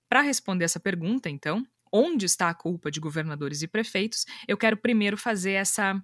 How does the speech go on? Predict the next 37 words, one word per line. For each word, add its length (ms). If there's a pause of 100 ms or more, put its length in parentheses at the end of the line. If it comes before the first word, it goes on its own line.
essa 220
diferenciação, 960
essa 280
separação 840
entre 420
o 120
que 180
o 40
Bolsonaro 540
fala 480
e 120
por 200
que 200
que 80
tá 180
errado, 580 (300)
e 120
o 60
que 300
é 120
realmente 800
a 100
culpa 500
dos 220
governadores 640
e 60
prefeitos. 420
Então, 300 (320)
pra 100
ser 140
mais 180
objetiva, 580 (300)
o 60
Bolsonaro 480
fala 340
que 120
repassou 680